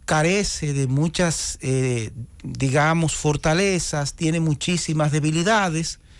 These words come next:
y es por eso que en la mayoría de los contratos suscritos con multinacionales, pues por lo regular, esas multinacionales exigen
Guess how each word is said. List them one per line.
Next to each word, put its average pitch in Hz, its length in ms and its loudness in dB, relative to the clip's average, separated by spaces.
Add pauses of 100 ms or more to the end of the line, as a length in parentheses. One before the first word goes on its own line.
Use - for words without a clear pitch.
(540)
y 240 120 2
es 269 80 2
por 277 200 0
eso 226 240 -2
que 190 120 -4
en 185 80 0
la 170 80 2
mayoría 156 500 2
de 190 80 0
los 185 160 -2
contratos 175 720 -2
suscritos 147 500 -4
con 165 200 0
multinacionales, 160 1120 2
pues 143 180 -4
por 190 180 0
lo 196 120 2
regular, 180 580 0 (540)
esas 180 300 2
multinacionales 180 1080 0
exigen 156 720 0